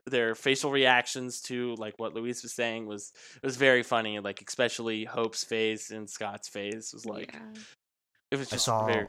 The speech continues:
Speaker 1: funny. Yeah.
Speaker 3: I saw
Speaker 2: I just
Speaker 3: tweets.
Speaker 2: couldn't
Speaker 3: Oh, go ahead, Izzy.
Speaker 2: Yeah, when I was wa-, when I was watching, like, the Luis's, Luis's storytelling scene, I couldn't stop thinking about how much fun Paul Rudd and Evangeline Lilly must have
Speaker 1: Yeah.
Speaker 2: had
Speaker 1: Yep.
Speaker 3: Mm-hmm.
Speaker 2: filming
Speaker 3: Yeah.
Speaker 2: this too.
Speaker 1: Yeah, I
Speaker 2: And
Speaker 1: thought
Speaker 2: that
Speaker 1: that
Speaker 2: just
Speaker 1: was
Speaker 2: made me
Speaker 1: funny.
Speaker 2: smile even more.
Speaker 1: Yeah.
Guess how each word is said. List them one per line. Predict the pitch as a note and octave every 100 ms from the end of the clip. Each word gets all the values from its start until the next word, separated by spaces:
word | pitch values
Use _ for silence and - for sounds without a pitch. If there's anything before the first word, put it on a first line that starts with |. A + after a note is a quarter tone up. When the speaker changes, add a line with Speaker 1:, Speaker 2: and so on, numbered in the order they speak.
| -
Speaker 1:
funny. | - -
Yeah. | - - - _
Speaker 3:
I | A2
saw | - G#2+
Speaker 2:
I | A#3
just | B2
Speaker 3:
tweets. | A2
Speaker 2:
couldn't | D4 C#4 - - _
Speaker 3:
Oh, | B2
go | G#2 G2+
ahead, | F#2+
Izzy. | F2 F2+ F2 - - _
Speaker 2:
Yeah, | G#3
when | F#3 E3+
I | F#3
was | F#3+
wa-, | F#3 D#3+ E3+
when | E3 F3
I |
was | F#3
watching, | F3+ F#3 F3+
like, | D#3+ -
the | F3+
Luis's, | F3 D#3+ E3+ E3 -
Luis's | F3+ G3 F3+ E3+
storytelling | F3 D#3+ F3+ D#3
scene, | E3+ D#3+ -
I |
couldn't | E3 - E3+ D#3+
stop | D#3 - C3+ -
thinking | - E3+ E3 E3
about | D3+ C3 -
how | - D3 C3 C#3+ -
much | D#3 A#2+ - - -
fun | F3 C#3+ D3 D3
Paul | - D#3 D3+
Rudd | - C#3 D3+
and | D#3+
Evangeline | D#3+ D3+ D3+ E3 D#3
Lilly | D3+ D#3+
must | D#3 C#3+
have | D3
Speaker 1:
Yeah. | D3 C#3 C3 B2+
Speaker 2:
had | F3 _
Speaker 1:
Yep. | G#2+ G#2+ C3+
Speaker 3:
Mm-hmm. | -
Speaker 2:
filming | F#3+ D#3 F3
Speaker 3:
Yeah. | F3+
Speaker 2:
this | F#3 - -
too. | F#3 D#3+ F#3+ A3
Speaker 1:
Yeah, | D#3 C3+
I |
Speaker 2:
And |
Speaker 1:
thought | -
Speaker 2:
that | C#3+
Speaker 1:
that | D#3 D3+
Speaker 2:
just | C3+
Speaker 1:
was | C#3
Speaker 2:
made |
me | C3 C3
Speaker 1:
funny. |
Speaker 2:
smile | C3 - C#3+ C#3 D#3
even | D#3 D#3 D#3
more. | C#3+ C#3 C#3+ D3
Speaker 1:
Yeah. | E3+ C#3+